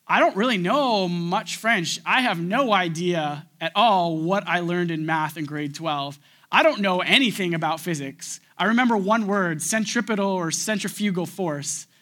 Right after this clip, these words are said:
Uh, chemistry, I'm completely lost. Why is that?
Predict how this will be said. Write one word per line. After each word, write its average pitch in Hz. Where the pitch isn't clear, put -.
Uh, 170
chemistry, 254
I'm 208
completely 196
lost. 143
Why 214
is 240
that? 123